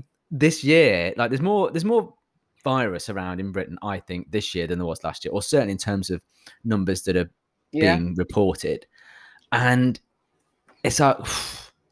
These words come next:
Speaker 1: really? We're, st-, we're still here? Like, we're talking about fire breaks and what's happening at Christmas, and it's like, hmm.
Speaker 2: Yeah, well, it's not going anywhere. I, I predict we're gonna be talking about this for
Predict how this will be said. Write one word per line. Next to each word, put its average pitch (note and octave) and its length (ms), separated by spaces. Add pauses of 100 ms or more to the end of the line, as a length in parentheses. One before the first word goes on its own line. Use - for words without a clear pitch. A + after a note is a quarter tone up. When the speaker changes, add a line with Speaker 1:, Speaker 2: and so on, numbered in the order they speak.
(420)
Speaker 1:
really? D3 380
We're, C#3+ 100
st-, - 200
we're C3+ 80
still A#2+ 380
here? A2+ 360
Like, G#2+ 180
we're G#2+ 80
talking G2+ 400
about F#2+ 360
fire F2+ 300
breaks - 420
and E2 140
what's - 160
happening F2+ 280
at - 120
Christmas, - 480
and B1+ 120
it's - 160
like, B1+ 200 (600)
hmm. E3 80
Speaker 2:
Yeah, D4 520 (180)
well, D4+ 300
it's B3+ 260
not F4 300
going F#4+ 340
anywhere. A3 440
I, G#3 280 (380)
I - 100
predict A3+ 420 (100)
we're F#3+ 260
gonna F#3 160
be F#3 100
talking F3 300
about D3+ 260
this D3 240
for D3 300